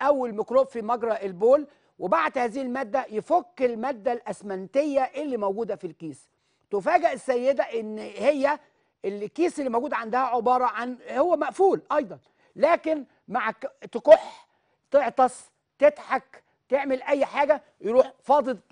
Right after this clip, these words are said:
جيب المياه. ده في بعض الأحيان تقول لي: "ده أنا كنت نايمة وأنا بتقلب في السرير."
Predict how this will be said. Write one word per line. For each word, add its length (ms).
جيب 240
المياه. 440
ده 120
في 60
بعض 300
الأحيان 600
تقول 300
لي: 180
"ده 160
أنا 140
كنت 280
نايمة 440
وأنا 380
بتقلب 520
في 100
السرير." 580